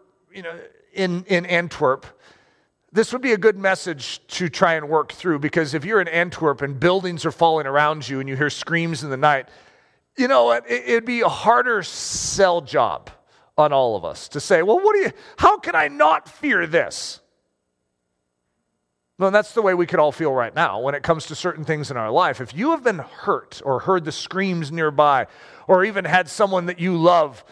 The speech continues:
that has gone through something, boy, I tell you what, we are so susceptible. And this is how terrorism works. Fear begets fear.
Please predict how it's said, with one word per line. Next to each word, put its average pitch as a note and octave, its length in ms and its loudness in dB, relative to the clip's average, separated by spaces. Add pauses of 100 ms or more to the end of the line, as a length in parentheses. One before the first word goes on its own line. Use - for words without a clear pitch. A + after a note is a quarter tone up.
(160)
that F#3 100 4
has D#3+ 120 0
gone D#3+ 240 2
through F#3+ 200 -4
something, C#3 380 -2
boy, D3+ 320 2
I C#3+ 100 0
tell D#3+ 220 0
you C#3 120 -4
what, C3+ 200 2
we D#3+ 140 2
are C3 80 0
so E3 380 0
susceptible. C#3+ 480 -4
And D3 60 -8
this E3 100 -8
is G3+ 80 -12
how A3 100 2
terrorism F3 540 -2
works. E3+ 400 -6 (640)
Fear B3+ 420 -2
begets A3 440 -4
fear. E3 340 -8